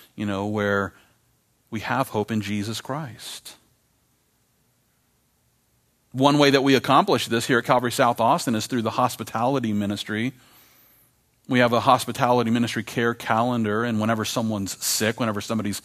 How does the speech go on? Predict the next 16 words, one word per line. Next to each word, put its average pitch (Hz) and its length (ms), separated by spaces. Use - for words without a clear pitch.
bedridden, 110 640
they 127 120
can 104 160
sign 107 340
up 107 180
on 104 140
the, 98 80
on 104 100
the 98 80
care 139 320
calendar, 98 600
and 104 140
people 131 320
at 117 100
the 104 80
church, - 600